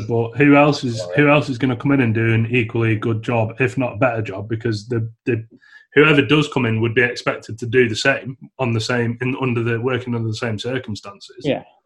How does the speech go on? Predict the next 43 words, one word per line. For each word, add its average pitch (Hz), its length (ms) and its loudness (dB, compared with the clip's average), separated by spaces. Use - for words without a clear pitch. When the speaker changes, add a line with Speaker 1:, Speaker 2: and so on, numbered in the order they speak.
Speaker 3:
and 139 120 0
probably 156 320 4
not 143 240 4
with 139 140 -2
the 131 80 0
same 143 580 2
kind 135 300 -2
of, 135 160 0
uh, 135 280 0
experience 147 720 0
that 180 100 -6
he's 123 100 -6
had 143 180 0
at 170 80 2
Speaker 1:
Mm. 143 40 2
Speaker 3:
this 139 200 -2
level. 156 460 -2
Oh, 262 120 -6
he's 294 140 2
Speaker 1:
Yeah. - 40 -10
Speaker 3:
done 107 140 -4
a 101 140 -10
good 123 120 -8
job. 240 320 6
We, 208 140 2
we, 226 180 0
'cause - 260 -12
we 202 120 0
know 233 180 -2
he's, 156 240 0
half 175 260 -2
the 156 60 -8
time 120 260 -8
his 117 100 -6
hands 135 220 -2
are 120 40 -12
tied 135 300 -4
behind 135 240 0
his 131 140 -6
back, 208 280 -4
aren't 359 200 -2
they? 190 140 -4
For 123 360 -4